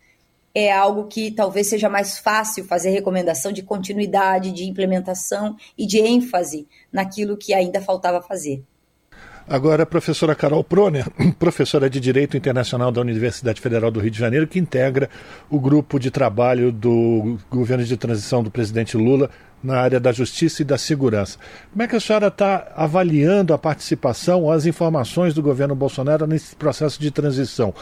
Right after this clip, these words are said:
Speaker 2: Porque parece que o governo Bolsonaro não tinha muito controle sobre diversas áreas. Nessa área específica que a senhora está cuidando, o governo está ajudando, está passando informações que são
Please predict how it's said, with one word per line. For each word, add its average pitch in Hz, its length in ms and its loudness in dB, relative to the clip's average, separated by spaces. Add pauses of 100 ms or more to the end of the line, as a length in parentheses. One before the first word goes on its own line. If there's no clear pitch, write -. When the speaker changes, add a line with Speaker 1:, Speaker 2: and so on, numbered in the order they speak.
(220)
Speaker 2:
Porque - 240 -6
parece 233 440 0
que 262 100 -2
o 233 40 0
governo 196 340 2
Bolsonaro 185 480 2
não 220 100 0
tinha 220 180 0
muito 233 240 0
controle 196 440 2
sobre 185 400 0 (240)
diversas 170 640 2
áreas. 113 340 2 (240)
Nessa 208 440 2
área 196 140 2
específica 175 520 0
que - 140 -2
a 160 80 4
senhora 175 260 2
está - 180 -2
cuidando, 131 520 2 (240)
o 165 40 0
governo 180 380 4
está 160 480 2
ajudando, 156 600 2
está 143 120 0
passando 147 300 0
informações 147 500 0
que - 80 -18
são 156 240 0